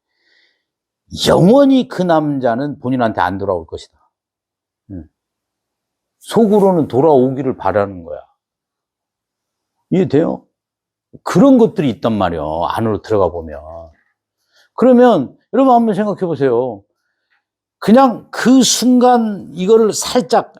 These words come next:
그러니까, 아, 얘는, 어, 얘가 지금 올바른 생각을 하고 있느냐 이거지.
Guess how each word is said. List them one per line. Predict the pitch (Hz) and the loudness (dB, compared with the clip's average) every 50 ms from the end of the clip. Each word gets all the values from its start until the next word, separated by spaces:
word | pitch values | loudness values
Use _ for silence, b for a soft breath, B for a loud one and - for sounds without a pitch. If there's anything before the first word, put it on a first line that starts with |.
| _ _ _ _ _ _ _ _ _ - | _ _ _ _ _ _ _ _ _ -6
그러니까, | 160 170 180 165 151 - B B B B B B B B B B B B B B B B B B - | -2 2 2 2 0 -2 B B B B B B B B B B B B B B B B B B 0
아, | 165 | 2
얘는, | 151 147 160 180 180 170 151 b b b b b b b b _ _ - | 4 4 4 2 2 0 -2 b b b b b b b b _ _ -6
어, | - 127 127 120 117 107 - - - _ - | -2 0 0 0 0 -2 -4 -8 -10 _ 0
얘가 | 127 156 180 202 190 | 2 4 4 4 2
지금 | 151 156 180 185 180 170 151 123 - _ _ _ | 2 0 -2 -4 -4 -4 -4 -6 -10 _ _ _
올바른 | - - 123 147 165 180 208 202 196 180 | -4 0 0 2 2 2 2 2 0 0
생각을 | - 185 190 175 175 151 151 135 | 0 0 0 0 0 0 -2 -4
하고 | - 190 190 233 214 | -4 -4 -4 -4 -4
있느냐 | 185 156 139 123 110 98 | -4 -4 -6 -8 -8 -10
이거지. | 87 85 85 82 71 71 73 76 | -10 -10 -12 -14 -14 -16 -18 -20